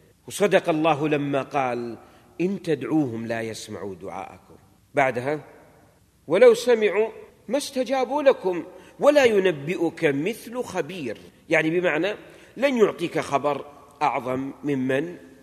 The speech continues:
من الله عز وجل. والله سبحانه وتعالى هو الذي بيده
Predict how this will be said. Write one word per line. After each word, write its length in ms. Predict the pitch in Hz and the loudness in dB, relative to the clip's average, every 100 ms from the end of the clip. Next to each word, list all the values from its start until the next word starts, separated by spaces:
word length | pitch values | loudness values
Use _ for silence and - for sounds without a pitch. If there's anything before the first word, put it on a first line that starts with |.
| _ _ - | _ _ -10
من 240 | 113 127 | -6 -4
الله 520 | 123 117 123 113 101 | -4 -4 -4 -4 -8
عز 300 | 92 107 80 | -10 -12 -12
وجل. 340 | 95 90 78 64 69 _ _ _ | -12 -12 -16 -20 -20 _ _ _
والله 380 | 127 127 135 131 | -2 0 0 -2
سبحانه 540 | 127 110 - 120 110 110 | -6 -12 -8 -6 -6 -8
وتعالى 600 | 104 113 120 113 110 117 - _ _ _ _ - | -8 -6 -4 -4 -8 -12 -20 _ _ _ _ -8
هو 120 | 131 | -6
الذي 340 | 120 110 107 | -6 -8 -10
بيده 800 | 98 110 107 107 95 104 104 104 | -12 -10 -10 -12 -12 -12 -12 -16